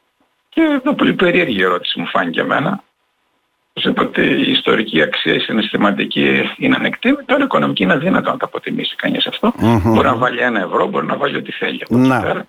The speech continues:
Speaker 2: να. Δεν εκτιμάται.
Speaker 1: Κατάλαβα.
Speaker 2: Μμμ.
Speaker 1: Δεν εκτιμάται αυτό, ναι, δεν μπορείς να το αποτιμήσεις σε ευρώ και σε,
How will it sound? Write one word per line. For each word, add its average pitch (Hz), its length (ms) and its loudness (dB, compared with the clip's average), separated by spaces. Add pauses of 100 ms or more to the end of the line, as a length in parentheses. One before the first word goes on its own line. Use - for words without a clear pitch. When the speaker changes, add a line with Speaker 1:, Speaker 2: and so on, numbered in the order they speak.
Speaker 2:
να. 107 400 0 (260)
Δεν 139 240 2
εκτιμάται. 127 460 0
Speaker 1:
Κατάλαβα. 110 560 0
Speaker 2:
Μμμ. 117 480 2
Speaker 1:
Δεν - 160 2
εκτιμάται - 520 -2
αυτό, - 220 -2
ναι, 127 120 0
δεν 139 100 2
μπορείς - 220 -2
να - 80 -6
το - 80 -6
αποτιμήσεις - 380 -6
σε - 440 -4 (160)
ευρώ 82 340 0
και - 100 -10
σε, - 300 -2